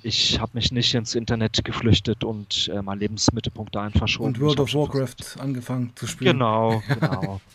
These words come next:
Speaker 1: Äh, <laughs> ähm, ja, ich versuch, versuch sehr, sehr viel mit, äh, Freunden und, oder Familie zu machen und, äh, mach dann halt so Sportarten wie Schwimmen zum Beispiel.
Speaker 2: Ja,
Speaker 1: Das geht
Speaker 2: okay.
Speaker 1: auf die Gelenke, das ist cool. Äh, oder Rudern, das hat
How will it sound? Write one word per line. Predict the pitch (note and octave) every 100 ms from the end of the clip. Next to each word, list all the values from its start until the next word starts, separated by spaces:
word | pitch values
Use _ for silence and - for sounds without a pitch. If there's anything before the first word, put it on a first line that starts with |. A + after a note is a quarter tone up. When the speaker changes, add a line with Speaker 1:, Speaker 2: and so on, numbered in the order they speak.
| - -
Speaker 1:
Äh, | G#2 G#2
<laughs> | - - - - B2+ - - - - - - -
ähm, | A2 A2+ A2 G#2
ja, | G#2+ G2+
ich | G2+ -
versuch, | A2+ - C3+ -
versuch | A2+ G#2 A#2
sehr, | - A2+
sehr | B2+ B2+
viel | - B2+
mit, | A#2+ A#2 - -
äh, | G2 G2
Freunden | G2 - A#2+ C#3 C3 C3+ B2+
und, | G#2+ G#2 -
oder | G2
Familie | - G#2+ A2+ C#3
zu | -
machen | B2 B2 C3+ C#3 - - - - - _ _
und, | C3+ B2+ B2 B2 - -
äh, | A#2+ A#2 A2+ A2+
mach | G#2+ A#2
dann | - A#2
halt | A#2+
so | -
Sportarten | - A2+ - G#2 A#2
wie | G#2
Schwimmen | G#2+ - C3+ B2+ G#2+
zum | -
Beispiel. | G#2 F#2+ E3
Speaker 2:
Ja, |
Speaker 1:
Das | C#3+ -
geht | A#2+
Speaker 2:
okay. | B2 -
Speaker 1:
auf | B2+
die | B2+
Gelenke, | G#2+ B2 D3
das | C3 C3+
ist | D3+ -
cool. | C#3+ C#3 C#3 C3+
Äh, | - A2
oder | G#2+ A#2 G#2
Rudern, | G2+ C#3 D3+ C3+ C3
das | G#2+ -
hat | -